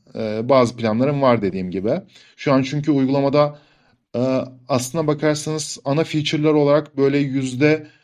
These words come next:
belki s-, kafamdaki feature'ların yüzde seksenini tamamladım diyebilirim. Şu an geriye kalan yüzde yirmilik kısım kaldı.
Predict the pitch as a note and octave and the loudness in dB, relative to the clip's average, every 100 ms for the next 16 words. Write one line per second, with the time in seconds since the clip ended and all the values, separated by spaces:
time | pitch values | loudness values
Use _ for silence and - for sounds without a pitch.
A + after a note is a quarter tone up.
0 | _ _ - C3 C3+ D3 - - - C#3 | _ _ 0 2 2 -2 -8 -10 -8 -4
1 | C3+ C#3 C#3 C#3 D3+ D3 C3+ C3+ C#3+ C3+ | -2 0 -2 -4 -4 -2 -2 -2 -2 -4
2 | C3+ C3 C3+ C3+ C3 C#3+ D3 C#3+ B2 B2 | -6 -4 -6 -4 -4 -2 -4 0 2 2
3 | B2 C#3 B2 B2 A#2+ G#2 B2 C3 B2+ C3 | 2 0 2 2 2 2 0 -2 -2 -2
4 | A#2 B2 B2+ B2 C3 B2 A2 A#2 A#2 A#2+ | 0 2 2 0 0 0 0 2 2 0
5 | A#2 - B2+ B2 G2+ G2+ F3 | -4 -8 -6 -2 0 0 -2